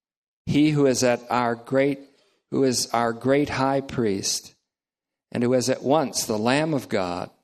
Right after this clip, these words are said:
who has taken away the sin of the world. And thank you, Father, for you have done more than just teach us tonight. You have afforded us a vision of your Son.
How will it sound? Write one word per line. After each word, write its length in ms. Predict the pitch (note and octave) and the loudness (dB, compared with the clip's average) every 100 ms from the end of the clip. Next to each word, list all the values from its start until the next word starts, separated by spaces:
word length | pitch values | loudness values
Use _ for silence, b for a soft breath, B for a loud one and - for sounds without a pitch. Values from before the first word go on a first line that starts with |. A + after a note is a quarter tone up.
| _ _ _ _ _ _ _ _ _ | _ _ _ _ _ _ _ _ _
who 60 | B2+ | -8
has 160 | A2 - | -6 0
taken 340 | B2+ A2 G#2+ | 0 0 -2
away 600 | G#2 A#2 F#2+ D#2 E2+ G#2 _ _ _ - | -2 -2 -2 -4 -8 -12 _ _ _ -8
the 80 | - | -4
sin 600 | - A2+ F#2 E2 E2+ - _ _ _ | -2 -2 -4 -8 -14 -18 _ _ _
of 420 | F#2+ F#2 F2+ E2 - _ _ _ | -6 -4 -6 -8 -20 _ _ _
the 360 | E2 - E2+ - _ _ _ _ - | -12 -10 -12 -20 _ _ _ _ -14
world. 420 | F2 - - G#2 | -14 -14 -18 -20
And 120 | G2 | -14
thank 320 | - A2 G#2 G2 | -6 -6 -6 -10
you, 80 | |
Father, 480 | F2 G2 - - - _ _ _ _ _ _ _ _ _ _ _ _ _ | -10 -10 -10 -14 -20 _ _ _ _ _ _ _ _ _ _ _ _ _
for 140 | G2 | -2
you 160 | F#2+ F#2+ | 0 0
have 240 | G2 G2 | -2 -2
done 260 | - A#2+ A#2 | 0 0 0
more 320 | A#2+ A#2+ A#2 | 0 0 0
than 200 | G2+ G2 | -2 -4
just 300 | G#2 G#2+ - | -2 -2 0
teach 260 | C3 B2 C3+ | 0 0 -2
us 160 | B2 | -4
tonight. 440 | - A2+ A2 G#2+ - | -2 -2 -2 -4 -4
You 140 | G2 | -2
have 160 | F#2 F2+ | -2 -4
afforded 520 | F2 - B2+ A#2 G#2 | -10 0 2 2 0
us 220 | G#2+ F#2+ | -2 -2
a 60 | F#2 | -4
vision 380 | F#2 G#2 G2 F2 | -4 -4 -4 -6
of 120 | F2+ | -6
your 120 | E2+ | -4
Son. 480 | F2 G2 G2 F2 | -4 -4 -6 -8